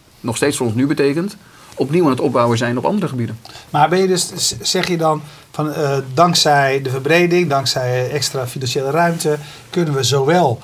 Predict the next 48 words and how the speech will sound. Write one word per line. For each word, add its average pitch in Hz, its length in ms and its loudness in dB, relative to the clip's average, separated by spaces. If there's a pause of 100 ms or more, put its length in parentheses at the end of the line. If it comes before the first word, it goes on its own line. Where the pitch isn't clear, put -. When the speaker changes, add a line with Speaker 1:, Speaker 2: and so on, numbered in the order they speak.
(180)
Speaker 2:
eh, 127 180 -4
die 135 120 -2
oude 175 240 4
groep, 220 260 -2
zeg 190 120 -4
maar, 151 120 -2
beter 175 520 2
in 160 80 -6
de 143 140 -4
diepte 185 340 -2
bedienen 165 560 -2
als 160 240 2
een 160 80 -2
nieuwe 180 200 0
groep 175 220 -2
aanboren? 185 560 -2 (400)
Speaker 1:
Ja, 147 200 2
dat 127 180 -2
zeg 143 140 2
ik 160 80 -2
inderdaad. 151 400 -2
Ik 131 140 -8
denk 143 140 4
dat 135 140 0
we, 127 480 2
eh, 123 60 -4
met 139 120 -2
een 131 80 -2
hoop 156 220 2
individuele 151 360 2
bezoekers 131 520 -2 (120)
best 156 380 -2
discussie 139 360 0
kunnen 127 200 2
hebben 120 180 2
over 120 260 0
hoe 120 260 0
diep 139 260 -4
diep 143 260 -4
dan 110 220 0
is 160 240 -2
of 120 140 -6
zou 120 140 0
moeten 113 200 0
zijn. 135 340 0 (560)
Ehm, 113 340 0 (120)
eh, 131 140 -2
het, 135 220 -6